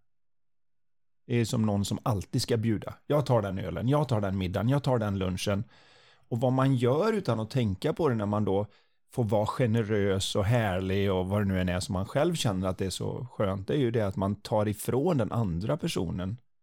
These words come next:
den känslan. Att få vara generös tillbaka, att få bjuda tillbaka. Det är ju någonting som vi gillar. Vi gillar, vi har ju lite grann av lite bokföring i huvudet där vi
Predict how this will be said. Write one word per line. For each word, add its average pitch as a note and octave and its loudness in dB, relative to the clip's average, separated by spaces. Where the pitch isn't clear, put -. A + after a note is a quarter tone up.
den F2+ -4
känslan. G2 -2
Att - -6
få G2 -4
vara G2 -4
generös G2 -4
tillbaka, G2+ -2
att G2+ -6
få - -4
bjuda G#2+ 0
tillbaka. - -6
Det B2 -6
är - 2
ju C3+ 2
någonting G#2 0
som G2 -2
vi G2+ 0
gillar. G2 0
Vi G#2+ 0
gillar, A#2+ 0
vi - -4
har A2+ 2
ju B2 2
lite C3+ 0
grann G#2+ 0
av F#2+ 0
lite G2+ 0
bokföring G2+ 0
i A2+ 2
huvudet A2 -2
där F2 -2
vi F2+ -2